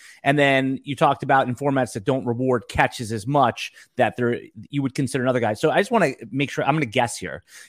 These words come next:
is the n-, next two guys in that tier for you, is it Quentin Johnson out of T C U and Jordan Addison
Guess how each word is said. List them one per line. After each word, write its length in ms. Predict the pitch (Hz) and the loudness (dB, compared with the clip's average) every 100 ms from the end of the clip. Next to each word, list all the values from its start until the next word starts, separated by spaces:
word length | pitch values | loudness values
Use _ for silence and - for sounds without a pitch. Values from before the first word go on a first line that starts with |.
| _ - | _ 2
is 240 | 156 139 | 2 4
the 60 | 143 | 0
n-, 180 | 143 - | 0 -2
next 320 | 139 202 - | -2 -2 -2
two 120 | 220 | -4
guys 420 | 185 165 160 156 - | 2 4 4 2 -2
in 180 | 147 151 | -2 2
that 260 | 143 139 - | 4 2 0
tier 320 | - 139 139 | -6 -2 -2
for 160 | - 147 | -2 -2
you, 340 | 143 147 143 127 | 0 0 -2 -2
is 140 | 123 | 0
it 220 | 131 - | -2 -2
Quentin 420 | - 151 156 160 139 | -6 0 0 0 0
Johnson 680 | 139 135 139 - 143 143 - | 2 2 0 -4 -4 -4 0
out 180 | 127 127 | 4 4
of 120 | 113 | 2
T 160 | - 139 | -2 -4
C 180 | - | -2
U 200 | 131 135 123 | 0 0 0
and 140 | 113 | -2
Jordan 280 | 135 135 107 | 0 0 2
Addison 500 | 120 123 - 131 | 0 -2 -2 -4